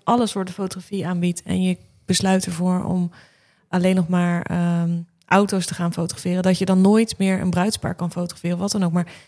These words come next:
kies eerst één ding. Ga die richting in, ga het ervaren, ga daar een, een, ja, een goed lopend succes van maken.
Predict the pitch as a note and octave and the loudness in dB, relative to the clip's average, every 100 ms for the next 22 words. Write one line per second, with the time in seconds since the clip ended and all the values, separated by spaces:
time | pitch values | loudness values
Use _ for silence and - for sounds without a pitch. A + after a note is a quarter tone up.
0 | _ _ _ _ - A#3+ A3+ - G#3+ G3+ | _ _ _ _ -2 0 2 2 0 0
1 | - G3 F3+ G#3+ D#3+ D3+ G3+ A3 G3+ G3 | 0 4 4 4 2 0 0 2 4 2
2 | G3+ F3 - A3 B3 - F#3+ - F3 G3 | 0 -4 -2 0 0 -2 -4 -4 -4 0
3 | G3+ G#3+ G3 F#3 F#3 G3 F#3+ F#3+ _ _ | 0 0 -4 -4 0 2 0 -2 _ _
4 | _ - F#3+ - _ G3 F3 D3+ G#3+ _ | _ -20 -18 -20 _ -6 -6 -8 -12 _
5 | _ - - G#3+ G3 G3 F#3+ F#3 F3+ - | _ -8 -2 -2 0 0 2 2 2 -2
6 | - _ _ _ _ _ - G3 - A#3+ | -10 _ _ _ _ _ -2 0 4 4
7 | B3+ B3 A3+ A3+ A#3 B3+ C#4 | 4 0 2 2 2 -2 -4